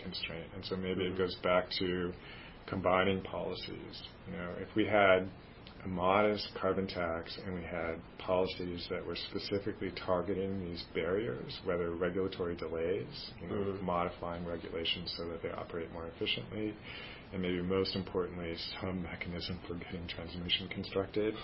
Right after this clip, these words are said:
Speaker 2: <laughs>
Speaker 1: then that, you know, would be less about, you know, what's the appropriate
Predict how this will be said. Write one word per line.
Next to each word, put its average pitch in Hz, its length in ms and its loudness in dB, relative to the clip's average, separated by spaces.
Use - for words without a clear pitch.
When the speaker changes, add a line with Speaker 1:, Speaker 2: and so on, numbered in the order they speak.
Speaker 2:
<laughs> - 880 -4
Speaker 1:
then 98 400 6
that, 117 380 8
you 104 80 2
know, 98 240 8
would 98 140 4
be 107 140 6
less 120 380 6
about, 98 400 6
you 95 80 -4
know, 95 100 2
what's 104 240 2
the 98 100 2
appropriate 90 640 2